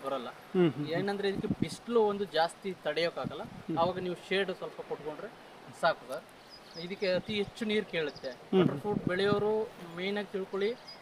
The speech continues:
Speaker 1: ಈ ಗಿಡಕ್ಕೆ ಅತಿ ಹೆಚ್ಚು ನೀರು ಬೇಕು. ಇದಕ್ಕೆ ನೀರು ನಮ್ಮಲ್ಲಿ ಒಂದು ಒಂದು ಇಂಚ್ ನೀರಿದೆ, ಒಂದೂವರೆ ಇಂಚ್ ನೀರಿದೆ, ನಾನು ಬಟರ್ ಫ್ರೂಟ್ ಮಾಡ್ತೀನಿ ಅಂದ್ರೆ ದಯವಿಟ್ಟು ಆ ಆಸೆ ಬಿಟ್ಬಿಡಿ. So, ಯಾಕಂದ್ರೆ ಇದಕ್ಕೆ ಮಿನಿಮಮ್, ಆ, ತುಂಬ ಒಂದು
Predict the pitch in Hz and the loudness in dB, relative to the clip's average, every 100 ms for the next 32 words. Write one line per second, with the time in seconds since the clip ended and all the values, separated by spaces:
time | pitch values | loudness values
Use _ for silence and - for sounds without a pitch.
0 | - - - 185 170 190 - 226 269 202 | -14 -12 -8 -8 -4 -4 2 2 2 -2
1 | 180 - 208 185 170 147 127 - - - | -6 -6 -4 -2 -2 -4 -6 -12 -20 -20
2 | - - - 165 180 190 185 185 214 214 | -20 -20 -14 -8 -8 -6 -4 0 2 2
3 | 208 202 185 196 196 190 180 185 190 202 | 2 2 0 0 0 0 0 -2 0 0
4 | 202 165 196 190 180 185 180 185 185 180 | -2 -4 -4 -2 -2 -2 -2 -2 -2 -4
5 | 180 175 165 165 175 - - - - 147 | -6 -6 -4 -2 -4 -4 -16 -16 -12 -8
6 | 131 151 175 190 170 165 160 160 156 165 | -4 -4 -4 -8 -6 -4 -4 -6 -8 -6
7 | 170 147 156 147 135 139 - 147 135 - | -4 -4 -4 0 2 2 -2 -10 -10 -14
8 | 131 147 - - - - 175 165 160 196 | -14 -14 -16 -20 -18 -2 2 4 2 -2
9 | 196 170 160 180 196 214 208 - - - | -2 -4 -4 -2 0 0 -4 -12 -18 -18
10 | - - - - - - - 147 147 147 | -18 -18 -18 -18 -18 -20 -16 -6 -2 -2
11 | 143 135 - - 180 208 190 170 180 | 0 -2 -4 -6 0 4 4 4 -2